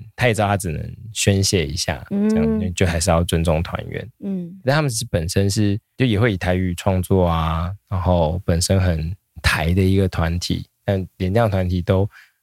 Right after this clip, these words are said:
Speaker 1: 可能为了生存有这样的压力，我觉得，嗯，我们可能真的没有那么，想象中的那么自由。
Speaker 2: 嗯。
Speaker 1: 对。
Speaker 2: 总归一句啊，没有什么音乐归音乐，政治归政治啊。可能就连你已经到五月天的地位了，你还是会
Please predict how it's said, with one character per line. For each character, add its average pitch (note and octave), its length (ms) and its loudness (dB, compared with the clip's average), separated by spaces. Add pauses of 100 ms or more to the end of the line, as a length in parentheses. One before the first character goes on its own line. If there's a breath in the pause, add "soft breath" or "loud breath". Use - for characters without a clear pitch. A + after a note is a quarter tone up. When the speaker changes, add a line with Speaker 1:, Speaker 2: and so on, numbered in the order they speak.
Speaker 1:
可 - 120 -2
能 F2+ 100 0
为 G#2+ 100 4
了 F#2 100 2
生 G2 240 0
存 F2+ 200 -2
有 E2 100 -2
这 F2+ 140 0
样 F2+ 140 0
的 D#2 220 -4
压 F2 260 2
力， F2+ 140 2
我 E2+ 80 0
觉 E2+ 140 -4
得， D#2+ 280 -4 (720)
嗯， F2+ 500 2 (260)
我 G2 160 -2
们 F2+ 140 -2
可 F2+ 120 -2
能 F2 100 -4
真 A#2 100 -4
的 C3 80 0
没 A2+ 80 0
有 A2 60 0
那 A#2 100 -2
么， A#2 140 0 (260 soft breath)
想 B2 220 0
象 E3+ 180 2
中 E3 120 2
的 D3+ 80 2
那 D#3 60 2
么 D3 100 2
自 C3+ 320 0
由。 E2+ 360 -2 (140)
Speaker 2:
嗯。 G#3 380 0 (240)
Speaker 1:
对。 - 240 -6 (220)
Speaker 2:
总 G#3+ 220 -4
归 A#3 180 2
一 A3 60 0
句 A3+ 160 0
啊， E3 240 -2
没 G#3 140 0
有 A3+ 120 0
什 A3 120 -4
么 F#3 100 0
音 F#3 100 0
乐 G3+ 200 2
归 F3+ 180 2
音 F3+ 120 2
乐， F#3 140 2
政 D#3+ 220 -2
治 D3+ 100 -4
归 E3 160 -4
政 E3 200 -6
治 - 100 -10
啊。 - 80 -10
可 G#3+ 60 -6
能 G3+ 120 -2
就 B3 200 4
连 G3 200 -2
你 F#3+ 140 -2
已 F#3+ 40 -2
经 G3+ 80 0
到 F#3+ 140 2
五 D3+ 140 -2
月 F#3 100 4
天 F3+ 200 0
的 E3+ 40 -2
地 E3 180 0
位 D#3+ 200 0
了， G2 160 -4 (460)
你 G3+ 80 0
还 E3+ 120 2
是 F#3 140 2
会 F#3+ 320 2